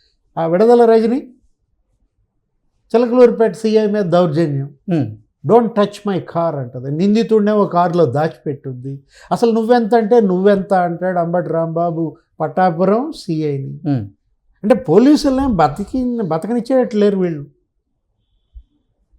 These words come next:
Speaker 1: ప్రజల ప్రాణాలు కాపాడటానికి పోలీసులు,
Speaker 2: ఉమ్.
Speaker 1: పోలీసుల ప్రాణాలు తీయడానికి వైసీపీ వాళ్ళ. మనకు అదే కనపడుతోంది. ఏది? మణికంఠ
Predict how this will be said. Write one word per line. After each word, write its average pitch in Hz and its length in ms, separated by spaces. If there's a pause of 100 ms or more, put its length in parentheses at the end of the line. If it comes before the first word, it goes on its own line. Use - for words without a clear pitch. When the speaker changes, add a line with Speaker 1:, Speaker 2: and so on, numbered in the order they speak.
(180)
Speaker 1:
ప్రజల 160 320
ప్రాణాలు 233 580
కాపాడటానికి 226 1300
పోలీసులు, 180 720 (100)
Speaker 2:
ఉమ్. 135 240 (240)
Speaker 1:
పోలీసుల 254 460
ప్రాణాలు 233 500
తీయడానికి 240 1000 (1500)
వైసీపీ 175 400
వాళ్ళ. 156 320 (880)
మనకు 214 200
అదే 294 220
కనపడుతోంది. 285 760
ఏది? 247 340 (1500)
మణికంఠ 220 640